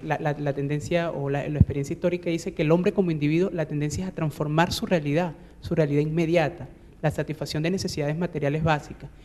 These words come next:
Y yo creo que en ese sentido es lo, lo que apuntan lo, lo de los consejos comunales, que no debe, que, que debe ir, mm, acompañado de un proceso de formación muchísimo más profundo que vaya alimentando la conciencia, la conciencia socialista, ir forjando ese hombre nuevo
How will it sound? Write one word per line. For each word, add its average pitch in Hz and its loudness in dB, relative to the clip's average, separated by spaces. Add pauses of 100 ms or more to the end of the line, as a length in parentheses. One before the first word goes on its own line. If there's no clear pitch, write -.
(300)
Y 170 2
yo 151 6
creo 170 6
que 190 6
en 151 2
ese - -2
sentido 170 4
es 180 2
lo, 190 2 (280)
lo 147 -4
que - -6
apuntan 151 0
lo, 170 4
lo 147 0
de 139 2
los 135 -4
consejos 143 -4
comunales, 156 0 (400)
que 160 8
no 143 6
debe, 165 6
que, 147 4
que 147 4
debe 147 6
ir, 160 2
mm, 175 0 (160)
acompañado 147 4
de 180 6
un 156 2
proceso 156 2
de 170 8
formación 156 2
muchísimo 175 2
más 160 8
profundo 175 4 (400)
que 156 8
vaya 147 8
alimentando 151 2
la 165 2
conciencia, 151 2
la 139 0
conciencia 160 2
socialista, 160 0
ir 143 2
forjando 156 0
ese 160 -4
hombre 156 4
nuevo 165 4